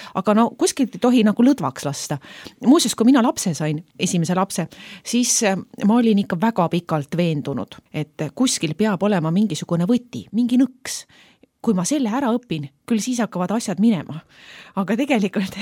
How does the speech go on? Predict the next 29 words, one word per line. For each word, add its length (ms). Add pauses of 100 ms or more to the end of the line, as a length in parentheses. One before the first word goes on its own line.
<laughs> 200
saades 320
ka 120
teise 280
lapse, 340 (220)
siis 200
ma 100
näen, 180
et 100
tegelikult 420
see 100
ongi 220
konstantne 600
hullumaja 520
selles 260
mõttes, 340
et 100
sa 140
peadki 360
suutma 440 (340)
ennast 300
jagada, 520 (280)
prioriteete 720
seada, 460
mõne 320
asja 340
sa 240
tõesti 640
jätad 480